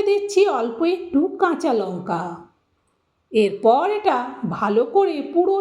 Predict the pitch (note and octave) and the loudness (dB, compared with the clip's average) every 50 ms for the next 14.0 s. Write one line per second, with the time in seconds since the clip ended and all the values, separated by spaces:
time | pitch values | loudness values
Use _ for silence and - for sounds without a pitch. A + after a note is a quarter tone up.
0 | G4 G4 - - G#3+ G#3 G#3 G#3 G#3 B3 A#3+ B3 B3+ C#4 E4 D#4+ A#3+ G3 - A#3+ | -2 -4 -4 -4 -2 -2 -2 -2 -2 -2 0 0 0 -2 -2 -4 -4 -2 0 0
1 | A3 - - - - - - - _ _ _ - - E4+ C#4 B3+ A3+ G#3+ G3 F#3 | 0 0 -2 -8 -12 -18 -20 -20 _ _ _ -2 0 2 2 2 0 -2 -2 -4
2 | F#3 F3+ F3+ F3 F3 E3 E3 E3 D#3 D3+ D3+ D3+ - - _ _ _ _ _ _ | -4 -4 -6 -6 -6 -6 -4 -4 -4 -4 -6 -10 -14 -20 _ _ _ _ _ _
3 | _ _ _ _ _ _ _ _ _ _ _ _ _ _ _ _ _ _ _ _ | _ _ _ _ _ _ _ _ _ _ _ _ _ _ _ _ _ _ _ _
4 | _ _ _ _ _ _ _ _ _ _ _ _ _ _ _ _ _ _ _ _ | _ _ _ _ _ _ _ _ _ _ _ _ _ _ _ _ _ _ _ _
5 | _ _ _ _ _ _ _ _ _ _ _ _ _ _ _ _ _ _ _ _ | _ _ _ _ _ _ _ _ _ _ _ _ _ _ _ _ _ _ _ _
6 | _ _ _ _ _ _ _ _ _ _ _ _ _ _ _ _ _ _ - C4+ | _ _ _ _ _ _ _ _ _ _ _ _ _ _ _ _ _ _ 2 4
7 | C4+ D#4+ F4 G4 G4 G4 G#4 G4 G4 G4+ F#4+ G4 C4 C#4+ E4+ E4 B3+ E4+ E4 E4 | 4 6 4 2 0 0 0 0 2 0 -2 -2 -2 -2 -2 -2 0 0 0 0
8 | E4+ F4 F4+ F4+ - F4 D4 D4 - - D#4 E4 E4 E4 F4+ E4+ - G4 F4+ F4 | -2 -2 -2 -2 -2 -2 -2 -2 0 0 0 0 0 0 -2 0 0 0 0 0
9 | D#4 D#4 D#4 D4+ - - D4+ D4+ D#4+ - - - - D#4 C4 B3+ B3 C4 C4+ C#4 | -2 -6 -8 -8 -4 -4 -2 -2 -2 -4 -6 -4 -2 -2 0 0 0 -2 0 0
10 | C#4+ C#4+ - D#4 D4+ D#4+ F4+ F#4+ D#4 A#3+ - B3 A3+ G#3 G3+ F#3+ F#3+ F3+ F3+ F3 | 0 -2 -2 -2 -2 -2 0 -2 -2 -2 -2 -2 -2 -2 -2 -4 -6 -6 -4 -2
11 | E3+ E3 E3 F3 E3+ - - _ _ _ _ - F4 F#4 - F#4+ F4 F#4 F4+ F4 | -2 -4 -4 -6 -12 -14 -18 _ _ _ _ 0 2 2 2 2 0 0 -2 -4
12 | F4+ - F#4+ F4 F4+ F4 F4 F4 - - F#4+ F4 F4 E4+ E4+ E4 C#4+ C4+ C#4 C#4+ | -2 -2 0 0 0 -2 -4 -4 -2 0 0 2 0 -2 -2 -2 -2 0 0 0
13 | C4+ C#4+ D4+ - C#4+ C#4+ D4 D4 A#3 - D4 C#4+ D4 C#4+ - D4+ E4 - E4 | -2 -2 -2 -4 -2 -2 -2 -4 -4 -4 -4 -4 -4 -4 -4 -4 -4 -2 -4